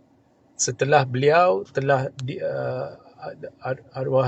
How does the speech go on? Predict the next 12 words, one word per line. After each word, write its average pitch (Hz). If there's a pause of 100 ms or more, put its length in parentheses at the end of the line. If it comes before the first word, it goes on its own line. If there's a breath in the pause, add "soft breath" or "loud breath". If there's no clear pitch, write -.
ni 147
dimasukkan 135
sebelum 127
itu 175
di 131
Hospital 127
Kota 123
Kinabalu, 131 (560)
sebuah 120
hospital 120
swasta, 165 (1600 loud breath)
uh, 123